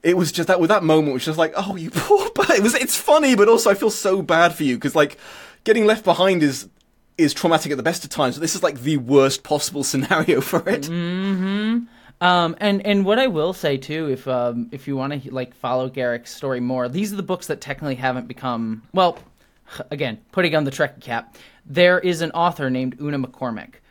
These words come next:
Speaker 2: who is, uh, hands down, besides probably Le Guin, my favorite author. I adore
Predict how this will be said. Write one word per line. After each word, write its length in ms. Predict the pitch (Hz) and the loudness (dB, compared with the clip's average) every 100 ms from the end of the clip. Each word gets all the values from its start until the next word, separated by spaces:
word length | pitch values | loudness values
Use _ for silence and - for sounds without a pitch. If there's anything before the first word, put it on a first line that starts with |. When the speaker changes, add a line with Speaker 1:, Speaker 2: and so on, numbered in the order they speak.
| _ | _
Speaker 2:
who 200 | - 143 | -8 -2
is, 380 | 139 127 120 - _ _ _ 147 | 0 -2 -6 -14 _ _ _ -8
uh, 120 | - | -8
hands 380 | 151 165 214 214 | -6 -2 0 0
down, 460 | 139 120 135 - - | -2 -2 -6 -10 -14
besides 380 | 139 147 160 | -6 0 0
probably 560 | 160 - 139 147 127 143 | -2 -6 -6 -6 -8 -8
Le 120 | 131 | -6
Guin, 480 | 120 123 143 220 233 _ _ _ | -6 -6 -4 -6 -8 _ _ _
my 280 | 127 131 143 | -6 -2 -2
favorite 380 | 139 143 135 135 | -2 -4 -4 -6
author. 420 | 117 120 190 240 - | -6 -8 -6 -8 -8
I 140 | 113 | -4
adore 640 | 123 117 - 123 131 139 | -4 -4 -6 -4 -4 -4